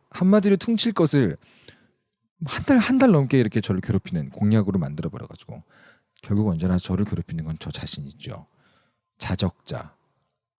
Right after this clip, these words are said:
여러분은 부디 그런 우를 범하지 않으시길 바라면서,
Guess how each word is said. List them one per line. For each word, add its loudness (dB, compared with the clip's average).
여러분은 0
부디 -4
그런 0
우를 2
범하지 0
않으시길 -4
바라면서, -12